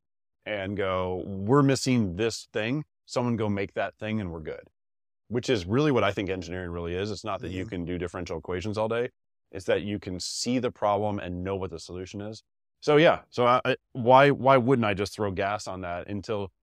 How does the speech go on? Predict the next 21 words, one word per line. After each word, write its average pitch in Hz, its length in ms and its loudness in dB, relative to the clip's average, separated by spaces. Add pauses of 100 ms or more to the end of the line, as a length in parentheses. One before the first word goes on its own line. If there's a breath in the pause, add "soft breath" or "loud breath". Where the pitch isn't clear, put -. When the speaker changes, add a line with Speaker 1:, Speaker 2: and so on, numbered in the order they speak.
(460)
Speaker 1:
until 117 500 4
there's 135 260 6
no 139 220 8
other 135 360 8
spot 131 360 2
for 127 80 -2
her 127 60 2
to 120 60 0
go 120 140 2
except 113 220 -6
for 117 80 -10
my 117 180 -2
seat, 104 280 -4
which 101 160 -8
will 120 260 -14
probably, 110 380 0 (180)
will 117 80 -2
probably 131 260 4
take - 240 4
Speaker 2:
<laughs> - 100 6
Speaker 1:
someday 101 300 4